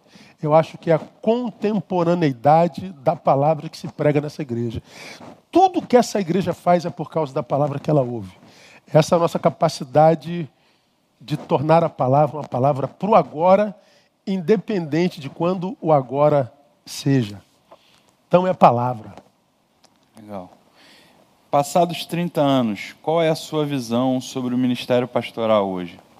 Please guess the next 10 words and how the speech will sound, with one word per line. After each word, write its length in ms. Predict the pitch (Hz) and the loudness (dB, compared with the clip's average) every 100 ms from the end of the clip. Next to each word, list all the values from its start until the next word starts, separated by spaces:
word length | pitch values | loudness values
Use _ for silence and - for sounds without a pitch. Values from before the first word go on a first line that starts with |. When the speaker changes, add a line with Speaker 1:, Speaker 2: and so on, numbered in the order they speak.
| _ _ - _ - - - - - - _ - - - _ _ _ - | _ _ -20 _ -20 -20 -20 -20 -20 -20 _ -20 -20 -20 _ _ _ -2
Speaker 1:
Eu 160 | 180 | 6
acho 300 | 196 240 - | 6 4 -4
o 20 | 196 | -6
ministério 460 | 196 - 180 180 | -6 2 2 2
pastoral 840 | - 170 - 156 151 165 131 110 101 _ _ _ _ _ _ - _ - _ _ _ _ | -4 -6 -4 2 4 4 0 -12 -20 _ _ _ _ _ _ -20 _ -20 _ _ _ _
absolutamente 1800 | 196 208 156 139 180 - - - 185 160 190 - - 151 143 180 - 151 | 4 4 0 -10 -10 -10 -10 -6 -4 -4 -6 -6 0 0 0 -4 -2 -4
necessário 1200 | 147 165 - 156 - - - 151 156 143 104 95 _ _ _ _ _ _ _ | -2 -2 -2 -4 -4 -8 -4 2 2 2 -2 -20 _ _ _ _ _ _ _
pra 140 | 151 | 0
esse 180 | 165 - | 0 -2
tempo, 360 | 170 165 175 | 0 0 -2